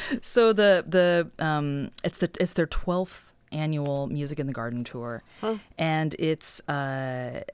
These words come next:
Speaker 1: up on the Long Beach Peninsula. And, um, the, you can get the tickets at, um, Basket Case Greenhouse,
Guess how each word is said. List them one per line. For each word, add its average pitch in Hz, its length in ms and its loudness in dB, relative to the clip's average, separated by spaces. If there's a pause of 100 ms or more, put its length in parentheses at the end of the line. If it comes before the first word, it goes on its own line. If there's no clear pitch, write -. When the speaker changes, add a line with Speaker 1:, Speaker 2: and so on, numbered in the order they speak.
Speaker 1:
up 160 180 -4
on 190 80 2
the 196 60 0
Long 170 180 -2
Beach 170 180 -6
Peninsula. 139 680 -6 (120)
And, 131 560 -4
um, 135 480 -4 (140)
the, 143 440 0
you 147 120 -6
can 156 200 -4
get 160 340 -4 (140)
the 143 360 -6
tickets - 460 -6
at, - 340 -8 (460)
um, 139 260 -2
Basket 143 380 -6
Case 135 260 -10
Greenhouse, 175 1000 -2